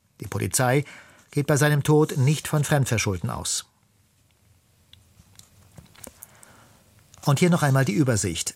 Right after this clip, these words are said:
Der Vorstoß der S P D zu einer Verfassungsänderung zugunsten des Hitzeschutzes sorgt für Unterstützung,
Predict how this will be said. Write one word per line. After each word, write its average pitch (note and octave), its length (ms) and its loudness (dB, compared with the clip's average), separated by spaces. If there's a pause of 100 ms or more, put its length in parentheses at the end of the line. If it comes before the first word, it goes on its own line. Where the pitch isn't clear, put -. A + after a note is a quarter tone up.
(100)
Der C#3 240 2
Vorstoß D#3 520 0
der C#3+ 180 -2
S B2 120 0
P C3 140 0
D B2+ 200 2
zu - 140 -2
einer C3 260 0
Verfassungsänderung A#2+ 1120 0 (240)
zugunsten C3 580 0
des A2+ 200 0
Hitzeschutzes D3+ 760 0 (300)
sorgt D#3 320 0
für F3+ 80 -2
Unterstützung, D3 760 0